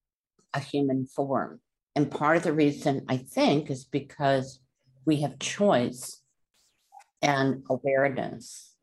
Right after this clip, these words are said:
And as I'm talking, I'm thinking, oh, about something I heard decades ago, um, that a wonderful, um, teacher stated.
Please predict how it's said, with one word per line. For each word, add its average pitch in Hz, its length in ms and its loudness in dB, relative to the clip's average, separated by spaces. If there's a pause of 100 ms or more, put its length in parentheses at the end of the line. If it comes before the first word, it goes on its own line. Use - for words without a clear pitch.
(380)
And 156 80 4
as 147 200 4
I'm 127 300 4
talking, 139 1000 0 (320)
I'm 151 140 2
thinking, 151 760 2
oh, 175 300 6
about 147 400 0
something 160 460 -2
I 143 120 0
heard 143 360 -2 (120)
decades 143 680 -2
ago, 120 520 -2 (840)
um, 123 540 2 (1080)
that 147 400 2
a 151 100 4
wonderful, 143 1500 0 (420)
um, 127 520 0 (580)
teacher 151 680 -2 (520)
stated. 170 680 2